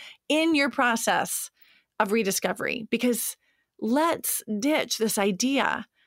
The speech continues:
of "I've lost myself," and let's embrace this idea of "I'm ready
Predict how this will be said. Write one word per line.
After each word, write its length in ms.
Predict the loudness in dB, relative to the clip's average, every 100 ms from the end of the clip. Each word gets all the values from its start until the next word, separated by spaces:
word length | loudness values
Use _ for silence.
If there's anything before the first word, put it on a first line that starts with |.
| _ _ 0
of 480 | 2 2 0 -4 -12 _ _ _
"I've 340 | 0 2 2 2
lost 360 | 0 0 -2
myself," 580 | -2 -2 0 0 0 -2 -2
and 160 | 2
let's 240 | 2 0 0
embrace 400 | 2 2 2 0
this 160 | 0
idea 400 | 0 2 0 0 0
of 180 | 0 0
"I'm 200 | 0 0
ready 600 | 0 2 2 2 0 -2